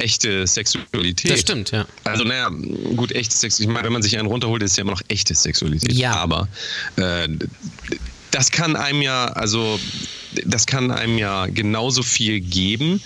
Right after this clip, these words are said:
Speaker 1: im schlimmsten Fall, wie eine echte Beziehung, die nicht gut
Speaker 2: Das
Speaker 1: läuft.
Speaker 2: ist richtig, ja, ja, genau. Ich,
Speaker 1: Ja.
Speaker 2: übrigens, ich lese hier
Speaker 1: Eine, eine
Speaker 2: gerade,
Speaker 1: echte
Speaker 2: äh,
Speaker 1: Beziehung,
Speaker 2: muss
Speaker 1: die
Speaker 2: ich
Speaker 1: gut
Speaker 2: kurz,
Speaker 1: läuft.
Speaker 2: muss ich kurz eingrätschen, Bild punkt de,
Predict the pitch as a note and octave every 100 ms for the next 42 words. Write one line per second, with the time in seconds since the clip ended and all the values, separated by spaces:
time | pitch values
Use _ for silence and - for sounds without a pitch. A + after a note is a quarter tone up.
0 | - - - G#2+ - G#2+ G#2+ A2 G#2 G2
1 | - - G#2+ G2 - A#2 A2+ A2+ A#2 -
2 | C#3+ E3 D3 D#3 E3 D3 F#2+ - A2+ C3
3 | C#3 D#3 - G#2+ E3+ F3+ E3+ D#3+ F3 F#3+
4 | F#3+ D3 D3+ E3 E3+ D3 - A#2+ G#2+ -
5 | D#3+ F3+ - - - D3+ C#3+ - D3+ B2+
6 | D3 D3 D#3 - E3+ D3 C#3+ D#3 D#3+ B2
7 | D3 D#3+